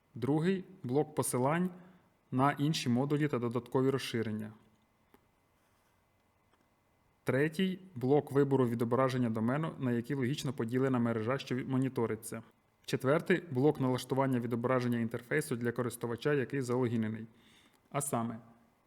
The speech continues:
Display Options для налаштування відображення вкладки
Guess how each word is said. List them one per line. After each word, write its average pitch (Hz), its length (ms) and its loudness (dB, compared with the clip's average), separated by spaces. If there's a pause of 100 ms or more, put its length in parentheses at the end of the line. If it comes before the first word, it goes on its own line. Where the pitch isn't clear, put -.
(200)
Display 170 440 0
Options 139 560 -2 (1800)
для 135 160 0
налаштування 135 560 0
відображення 123 580 -2
вкладки 123 500 -4